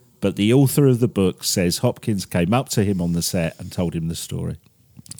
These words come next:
And he had lost the book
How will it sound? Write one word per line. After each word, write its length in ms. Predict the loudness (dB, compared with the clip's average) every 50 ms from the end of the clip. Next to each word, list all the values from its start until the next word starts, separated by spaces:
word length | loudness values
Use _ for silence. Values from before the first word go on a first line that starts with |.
| -20 -20 _ _ _ _ -20 -20 _ _ _ _ _ _ _ _ _ _ _ _ _ _ _ _ _ _ _ _ _ -20 -20 -20 -20 -18 -18 -18 -20 -20 -20 _ _
And 160 | -4 -2 0 2
he 180 | 2 2 2
had 340 | 2 2 2 2 2 0 0
lost 320 | 0 0 2 0 0 0
the 80 | -2 -2
book 420 | 0 2 2 2 0 -2 -8 -14